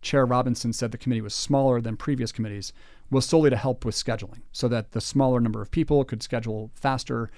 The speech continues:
and move faster. Now, there was also no discussion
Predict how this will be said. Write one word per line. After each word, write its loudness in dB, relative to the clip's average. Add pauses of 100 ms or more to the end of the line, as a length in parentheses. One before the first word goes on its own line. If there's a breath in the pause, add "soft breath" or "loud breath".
(280 soft breath)
and 0
move 0
faster. -12 (760 soft breath)
Now, 10
there 8
was 8
also 6
no 8
discussion -2